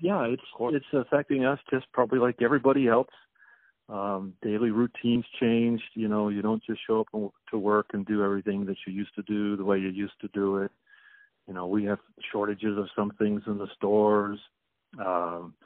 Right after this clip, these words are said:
Speaker 1: you know, my wife and I, we had f-, flown back from, uh, Mexico City on a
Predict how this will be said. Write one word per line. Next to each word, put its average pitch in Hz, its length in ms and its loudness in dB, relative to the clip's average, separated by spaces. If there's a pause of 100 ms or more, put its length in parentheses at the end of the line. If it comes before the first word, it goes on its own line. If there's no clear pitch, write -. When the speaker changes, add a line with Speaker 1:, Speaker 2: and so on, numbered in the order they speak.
(260)
Speaker 1:
you 117 80 -4
know, 113 60 0
my 101 80 2
wife 104 280 2
and 101 120 -2
I, 95 80 0
we 101 160 0
had 98 80 -2 (100)
f-, - 280 -20
flown 107 220 0
back 95 280 -4 (100)
from, 95 220 -10 (640)
uh, 65 460 -14 (340)
Mexico 123 640 -6 (160)
City 135 220 2
on 101 160 0
a 98 140 -8